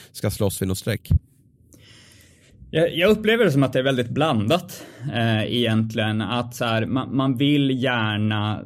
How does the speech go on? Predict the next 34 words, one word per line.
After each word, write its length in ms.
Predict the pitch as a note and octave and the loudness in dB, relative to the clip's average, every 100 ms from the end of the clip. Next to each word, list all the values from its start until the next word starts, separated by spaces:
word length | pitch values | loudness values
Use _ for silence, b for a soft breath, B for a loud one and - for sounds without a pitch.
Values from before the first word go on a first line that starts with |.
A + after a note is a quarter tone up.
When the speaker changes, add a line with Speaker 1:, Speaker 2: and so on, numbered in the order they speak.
| B1 | -12
Speaker 2:
se 580 | - - - C3+ B2+ A#2+ | -12 -12 -2 0 2 0
på 300 | A#2 A#2 A2 | -2 -2 -2
Everton 500 | G#2+ G#2 G#2 G#2 G#2+ | 0 -2 -2 -2 -4
som 220 | G#2 A2 | -2 -2
den 200 | G2+ G2+ | -2 -4
klubb 380 | G2+ A2 G#2 F#2 | -4 -2 -2 -4
som 360 | - G2+ G2+ G2 | -6 -4 -4 -4
vi 80 | G#2 | -2
alltid 400 | A2 G#2 G#2+ G2+ | -2 -4 -4 -4
har 80 | |
varit. 640 | G2 B2+ A2+ G2 A2 D3 G#2+ | 0 0 0 0 0 0 0
Att 240 | G#2 G#2+ | -2 -6
det 60 | G#2+ | -4
är 180 | A#2+ C3+ | -2 0
väldigt 400 | A2 G#2 G2 - | 0 -2 -6 -10
stabilt 840 | - G#2 F#2 C3+ D3 C3 A2+ A#2 | -8 -6 -2 0 2 0 -2 -6
och 420 | - A2 A2 A2 | -6 -4 -4 -4
att 220 | G#2+ G#2 | -6 -6
det 160 | A2 G2 G#2 | -8 -6 -6
är 220 | G2+ G2+ | -4 -4
liksom 440 | G2+ - G#2+ G2+ | -6 -6 -6 -6
tryggt. 340 | A#2 C3 A2+ A2 | -2 -2 -2 -6
Och 160 | G2+ | -2
vi 60 | A2+ | 0
behöver 260 | A#2 A2+ | 2 0
bara 160 | A2 G#2+ | 0 -4
få 180 | - G#2 | -4 -2
in 240 | G#2+ G2 | -2 -2
en 80 | G#2+ | -2
striker, 520 | E3+ D3+ C3 - G2 | 2 2 2 -4 -10
då 100 | G#2 | -4
löser 400 | B2 C#3 A2+ - | 2 2 0 -4
det 80 | G2 | -10
sig. 240 | - G#2 | -10 -12